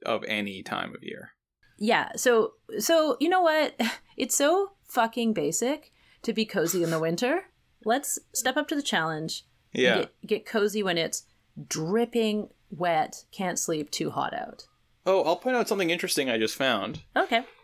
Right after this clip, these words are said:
Speaker 1: On Twitter, at Cozy Summer is its own handle.
Speaker 2: Uh-huh.
Speaker 1: Two people are following them. They have zero tweets.
Speaker 2: Did they hear us recording?
Speaker 1: I think maybe it started now.
Speaker 2: Oh. <laughs>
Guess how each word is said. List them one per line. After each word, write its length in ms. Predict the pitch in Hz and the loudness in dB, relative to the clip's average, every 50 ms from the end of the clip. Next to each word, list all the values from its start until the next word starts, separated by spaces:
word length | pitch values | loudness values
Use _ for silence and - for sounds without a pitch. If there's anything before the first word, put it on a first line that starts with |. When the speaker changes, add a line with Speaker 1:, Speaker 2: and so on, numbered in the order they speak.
| _ _ _ - | _ _ _ 2
Speaker 1:
On 180 | 165 170 170 156 | 4 4 4 2
Twitter, 560 | - - 185 208 196 147 123 120 120 123 - | 2 2 4 6 6 8 6 6 6 4 4
at 300 | - 165 185 214 - - | 4 4 4 4 2 2
Cozy 300 | - 180 175 170 170 160 | 2 2 4 4 4 2
Summer 560 | 147 - 160 165 170 147 117 107 110 - - _ _ _ - | 2 2 2 2 2 2 0 0 -2 -4 -6 _ _ _ 0
is 180 | 151 147 143 | 2 2 2
its 140 | 147 139 - | 2 0 2
own 380 | 151 143 147 143 139 131 - - _ _ | 2 2 2 2 0 -4 -4 -6 _ _
handle. 640 | - - 160 156 160 156 151 - - - - - _ _ - | -6 0 2 4 4 4 2 0 0 -2 -2 -4 _ _ -4
Speaker 2:
Uh-huh. 260 | 220 202 202 202 233 - _ _ _ _ _ _ _ _ _ _ - | -4 -2 -2 -2 -4 -6 _ _ _ _ _ _ _ _ _ _ -2
Speaker 1:
Two 240 | - - 208 226 220 | 0 2 2 2 2
people 300 | 247 254 240 240 220 214 | 0 0 2 4 4 4
are 100 | 196 190 | 4 2
following 560 | - 170 160 151 139 127 117 110 107 107 107 | 2 2 2 2 4 2 2 2 0 0 0
them. 320 | 104 104 127 175 214 226 - _ _ _ _ _ _ _ _ | 0 -2 0 0 -2 -4 -6 _ _ _ _ _ _ _ _
They 120 | - 131 127 | 2 4 4
have 160 | 131 127 127 | 4 2 2
zero 400 | 123 123 147 175 185 180 180 170 | -2 0 2 4 4 4 4 2
tweets. 600 | - - 151 135 - - - - - - - - _ _ _ _ _ _ _ _ _ _ - | 0 -2 -4 -2 -2 -4 -4 -4 -6 -6 -6 -8 _ _ _ _ _ _ _ _ _ _ -10
Speaker 2:
Did 140 | - 214 - | -8 -2 0
they 140 | 214 214 | 0 0
hear 260 | 208 180 196 170 190 214 | 0 0 0 0 2 2
us 260 | 240 294 339 - - | 2 0 0 -2 -4
recording? 540 | 214 214 - - 190 - - 330 440 480 453 _ _ _ _ _ _ _ _ _ _ _ _ _ _ - - | -6 -6 -4 -4 -2 -2 -2 -2 -4 -6 -6 _ _ _ _ _ _ _ _ _ _ _ _ _ _ -8 -8
Speaker 1:
I 60 | - | -8
think 280 | - - 254 - - | -4 -2 -4 -4 -2
maybe 240 | - 165 156 147 139 | -2 0 2 2 4
it 120 | 131 123 - | 2 2 0
started 340 | - 147 143 156 165 175 | 0 2 2 2 0 0
now. 460 | 196 190 233 339 359 320 147 139 - - - - - - | -2 -2 -2 0 0 -2 -2 -4 -6 -12 -20 -10 -4 -2
Speaker 2:
Oh. 800 | 285 285 - - - 370 370 381 359 277 208 - 160 175 185 - | -2 -2 -4 -6 -4 -2 0 2 2 2 2 0 0 -2 -6 -10
<laughs> 40 | - | -14